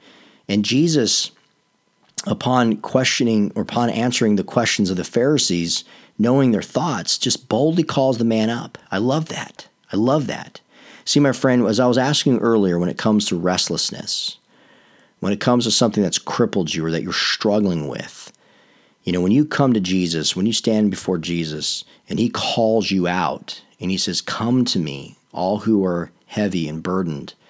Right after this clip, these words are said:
and I will give you rest." He was telling this man with a withered hand, "See, look, the, the religion here in this place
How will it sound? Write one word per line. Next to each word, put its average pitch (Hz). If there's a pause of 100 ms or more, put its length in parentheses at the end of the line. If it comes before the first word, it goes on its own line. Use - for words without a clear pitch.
(580)
and 87
I 92
will 123
give 110
you 98
rest." - (380)
He -
was 127
telling 120
this 110
man 110
with 92
a 90
withered 98
hand, 92
"See, 104
look, 101
the, 101
the 87
religion 139
here 175 (800)
in 95
this 110
place -